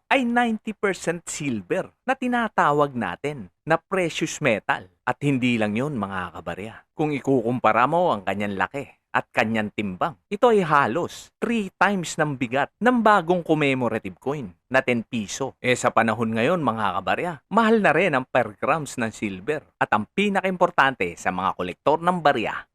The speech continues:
ay ang mintage. Dahil ito ay may mintage lamang na one hundred thousand pieces. Samantalang ang ten piso commemorative coin ay may mintage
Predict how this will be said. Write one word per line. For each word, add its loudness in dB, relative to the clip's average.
ay 6
ang 2
mintage. -2
Dahil 2
ito -4
ay 4
may 4
mintage 0
lamang 2
na 2
one 4
hundred -2
thousand 0
pieces. -8
Samantalang 0
ang -14
ten 0
piso -4
commemorative -4
coin -12
ay 2
may 0
mintage -6